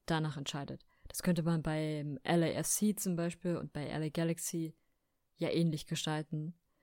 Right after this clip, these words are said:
Aber auf langfristige Sicht, finde ich, ist das kein,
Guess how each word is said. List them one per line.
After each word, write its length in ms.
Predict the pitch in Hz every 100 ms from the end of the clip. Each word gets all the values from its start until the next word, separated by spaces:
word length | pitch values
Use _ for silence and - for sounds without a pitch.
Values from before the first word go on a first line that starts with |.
| _ _ _ _
Aber 320 | - 175 170
auf 420 | - 175 - - - - - _ _ _ _ _ -
langfristige 560 | 190 196 196 190 175 165
Sicht, 260 | 180 -
finde 160 | - 175
ich, 80 | -
ist 220 | - -
das 100 | -
kein, 680 | - 175 170 165 165 160